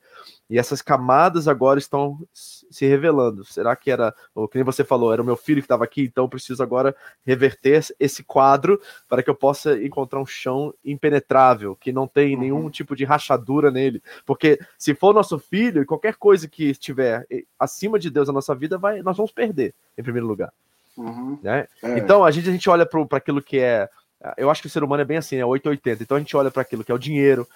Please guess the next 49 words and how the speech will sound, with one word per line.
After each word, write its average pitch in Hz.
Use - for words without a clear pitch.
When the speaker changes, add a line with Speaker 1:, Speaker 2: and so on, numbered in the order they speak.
Speaker 1:
é 120
o 123
trabalho, 123
é 127
um 139
vício. 139
A 123
gente -
vai 190
botando 180
essas 170
coisas 180
que -
são 208
máximas, 143
mas 143
a 135
gente 147
não 160
reconhece 156
os 151
pequenos 156
detalhes, 127
entendeu, 117
El? 107
Tem 139
aquelas 156
coisinhas, 147
cara, 110
que 139
às 127
vezes 143
a 139
gente 139
fala 143
assim, 131
é 127
uma, 139
é 123
um, 135
um 147
medinho 147
que -
tá 127
lá 151
de 151
uma 143
questão 139
financeira, 147